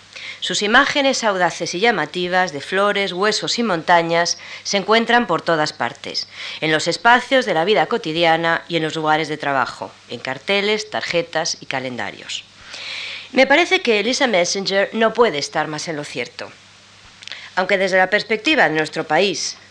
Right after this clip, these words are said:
a lo mejor es un poco, mm, complicado de aceptar,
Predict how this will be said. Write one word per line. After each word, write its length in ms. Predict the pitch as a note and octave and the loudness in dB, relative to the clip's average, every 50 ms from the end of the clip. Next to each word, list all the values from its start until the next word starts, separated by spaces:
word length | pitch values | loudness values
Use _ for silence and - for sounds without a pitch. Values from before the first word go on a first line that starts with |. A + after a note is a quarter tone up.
| - - - - - - | -20 -20 -20 -20 -12 -8
a 60 | C3+ | -6
lo 60 | C3 | -4
mejor 280 | C3 C3+ - - G#3 G3 | -4 -4 0 0 0 0
es 160 | E3+ - - | 0 -2 -4
un 80 | E3+ D3 | -6 -6
poco, 360 | F#3+ G3 F#3+ - C#3 C3 - - - - C#3 | -6 -4 -2 0 0 -2 -2 -4 -12 -14 -12
mm, 100 | C3+ C3+ B2+ - | -12 -12 -10 -8
complicado 540 | - C3 C3 D3 D3+ - G#3+ G#3+ G3 C#3 | -10 -8 -6 -6 -2 2 2 2 2 2
de 100 | D3 G3 | 2 0
aceptar, 640 | A#3+ A#3 - - - - - F3 E3 D#3 D3 - | 0 -2 -2 -8 -10 -2 2 4 4 4 4 2